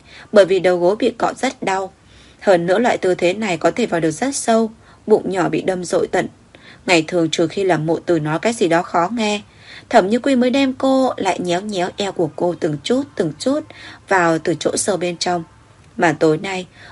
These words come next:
Mộ Từ bị còng lại trên đầu giường, giống như một con chó vậy, bị chơi đến mức không tự chủ được.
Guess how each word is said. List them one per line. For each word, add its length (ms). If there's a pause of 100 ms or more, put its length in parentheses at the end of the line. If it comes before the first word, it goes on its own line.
Mộ 160
Từ 180
bị 120
còng 220
lại 160
trên 180
đầu 180
giường, 400 (260)
giống 220
như 120
một 200
con 160
chó 360
vậy, 160 (560)
bị 140
chơi 220
đến 140
mức 240
không 300
tự 140
chủ 240
được. 180